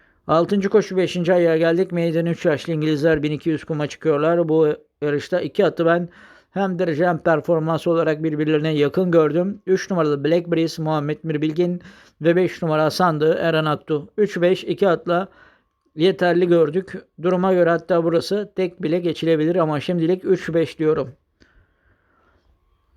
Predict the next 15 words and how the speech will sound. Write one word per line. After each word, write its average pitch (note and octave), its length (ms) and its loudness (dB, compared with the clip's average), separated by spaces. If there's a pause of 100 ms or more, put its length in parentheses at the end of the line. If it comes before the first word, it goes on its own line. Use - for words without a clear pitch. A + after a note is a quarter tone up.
(140)
Geldik E3 360 2
son D#3+ 220 0
koşu. D#3 240 0
Handikap D#3 420 0
on D#3+ 180 0
dört, D#3+ 200 0
dört D#3 220 2
yukarı D#3+ 180 -2
İngilizler D#3 420 0
iki D#3 240 -4
bin D#3 100 -2
yüz D#3+ 240 -2
kumda D3 440 -4
start E3+ 400 -2
alacak. F3+ 460 0